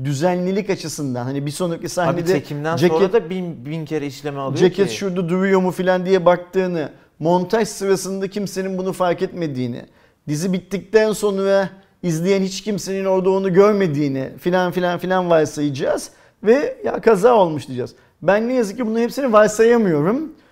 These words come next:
Speaker 1: O yüzden
Speaker 2: Mümkün
Speaker 1: kaza
Speaker 2: değil.
Speaker 1: oldu diyemiyorum. Kaza oldu diyemediğim için de var bu işin içinde bir iş diyorum. Ama şey daha garip, H B O kahveli sahneyi
Speaker 2: Evet, sildi.
Speaker 1: sildi.
Speaker 2: Dijital olarak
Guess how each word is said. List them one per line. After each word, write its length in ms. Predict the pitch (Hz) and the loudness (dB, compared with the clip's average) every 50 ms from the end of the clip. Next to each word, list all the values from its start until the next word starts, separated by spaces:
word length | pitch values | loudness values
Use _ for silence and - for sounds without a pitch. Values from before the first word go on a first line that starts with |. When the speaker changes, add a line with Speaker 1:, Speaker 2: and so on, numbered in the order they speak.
| _ _ - | _ _ 2
Speaker 1:
O 80 | 196 | 2
yüzden 200 | 202 185 190 208 | 2 2 2 0
Speaker 2:
Mümkün 160 | 202 - 208 | 0 2 0
Speaker 1:
kaza 180 | 208 180 180 214 | 0 2 2 2
Speaker 2:
değil. 120 | 214 185 180 175 | 4 4 4 4
Speaker 1:
oldu 240 | 180 185 190 202 202 | 4 2 0 -2 -4
diyemiyorum. 460 | 196 214 202 185 160 143 131 131 127 | -2 -2 -2 -2 -2 -4 -4 -6 -4
Kaza 340 | 127 175 175 165 196 220 214 202 | -2 -2 -2 0 2 2 2 2
oldu 160 | 196 190 190 | 0 -2 -4
diyemediğim 400 | 185 208 208 196 180 156 160 151 | -6 -4 -4 -6 -6 -6 -6 -8
için 260 | 143 139 - 170 190 | -8 -10 -10 -8 -4
de 120 | 214 247 240 - - _ _ _ _ - | -4 -4 -6 -6 -14 _ _ _ _ -6
var 300 | - 262 247 226 190 151 | -2 0 0 0 0 0
bu 80 | 151 | -2
işin 240 | 143 123 - 139 135 | -4 -4 -6 -8 -10
içinde 360 | 117 - 131 127 123 120 123 120 | -10 -10 -8 -8 -8 -8 -8 -8
bir 140 | 123 123 | -8 -8
iş 220 | 120 113 - - - | -10 -12 -14 -14 -8
diyorum. 240 | 127 143 190 233 240 | -6 -4 -4 -2 0
Ama 220 | - 220 233 233 | 2 4 4 4
şey 280 | - - 226 226 233 190 | 2 2 0 0 4 4
daha 180 | 220 214 247 262 | 4 6 4 4
garip, 400 | 214 208 214 285 359 - - - _ _ _ _ - | 4 4 4 2 2 -4 -8 -18 _ _ _ _ -4
H 360 | - 190 196 175 - - 196 | -2 -2 -2 -2 -4 -8 -4
B 120 | 214 233 240 | 0 2 2
O 80 | 247 | 2
kahveli 460 | 247 240 226 208 208 208 220 214 226 214 | 4 2 2 2 2 0 0 0 -2 -2
sahneyi 420 | 220 220 196 185 185 202 240 311 | -2 -2 0 0 0 0 0 0
Speaker 2:
Evet, 280 | 330 - 139 120 - - - - _ - | 0 0 0 -2 -6 -12 -20 -20 _ -20
sildi. 400 | - - - 170 165 151 147 135 | -18 -12 -10 -10 -8 -4 -4 -4
Speaker 1:
sildi. 520 | 123 233 247 233 214 180 143 135 117 110 - _ _ _ | 0 2 2 2 2 2 0 -2 -2 -4 -8 _ _ _
Speaker 2:
Dijital 380 | - 151 151 170 165 - 185 170 | -10 -8 -8 -8 -6 -2 -2 0
olarak 420 | 160 139 127 135 160 202 - - | 0 0 0 0 -2 -2 -4 -8